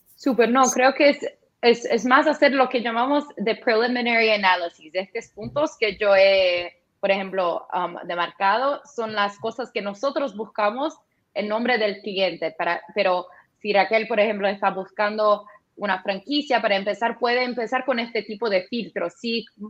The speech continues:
Rango de inversión, eh, territorio, territorio ni tanto, pero rango de inversión, tipo de industria, su perfil mismo,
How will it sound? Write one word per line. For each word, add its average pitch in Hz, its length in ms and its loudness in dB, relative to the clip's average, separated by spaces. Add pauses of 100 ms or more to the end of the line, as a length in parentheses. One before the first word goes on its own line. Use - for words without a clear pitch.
Rango 196 400 2
de 190 100 -2
inversión, 247 800 2
eh, 180 520 -2
territorio, 202 600 -6 (160)
territorio 285 500 -4
ni 214 180 -10
tanto, 196 360 0
pero 185 160 0 (300)
rango 208 240 0
de 190 100 0
inversión, 208 480 0
tipo 214 240 -6
de 185 100 -2
industria, 214 800 2 (180)
su 214 220 -4
perfil 208 440 0
mismo, 240 600 0